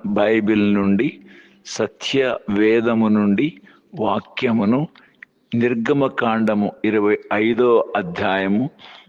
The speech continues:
ఇరవై రెండో వచనాన్ని నుండి చదువుకుందాం. "అక్కడ నేను నిన్ను కలుసుకొని కరుణాపీఠం మీద నుండి శాసనములు గల మందసము మీద నుండు రెండు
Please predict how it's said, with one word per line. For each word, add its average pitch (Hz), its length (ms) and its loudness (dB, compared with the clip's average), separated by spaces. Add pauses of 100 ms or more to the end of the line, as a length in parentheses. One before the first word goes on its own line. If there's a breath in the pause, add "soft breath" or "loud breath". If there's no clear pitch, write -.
(120)
ఇరవై 113 540 2
రెండో 127 600 2
వచనాన్ని 107 640 0
నుండి 101 280 0
చదువుకుందాం. 92 880 -4 (920 loud breath)
"అక్కడ 135 720 -4
నేను 120 560 0
నిన్ను 120 560 2
కలుసుకొని 113 1120 -4 (420 loud breath)
కరుణాపీఠం 123 1160 -2
మీద 104 260 0
నుండి 107 540 0 (600 loud breath)
శాసనములు 135 800 -2
గల 123 260 0
మందసము 104 840 -2
మీద 101 320 0
నుండు 98 560 -2 (380 soft breath)
రెండు 131 440 0